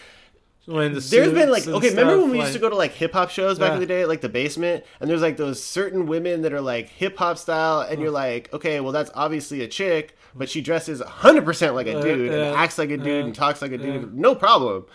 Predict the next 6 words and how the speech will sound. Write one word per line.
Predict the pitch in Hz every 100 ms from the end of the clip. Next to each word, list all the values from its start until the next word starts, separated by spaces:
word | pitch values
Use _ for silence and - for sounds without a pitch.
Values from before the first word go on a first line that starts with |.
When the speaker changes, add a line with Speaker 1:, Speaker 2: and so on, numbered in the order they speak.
| -
Speaker 1:
Yeah. | 135 127 - _ -
Speaker 2:
But | 226 185 -
if | - 151 147
you're | 156
a | 135 107 - _ _ _ _
dude, | - 269 320 190 156 151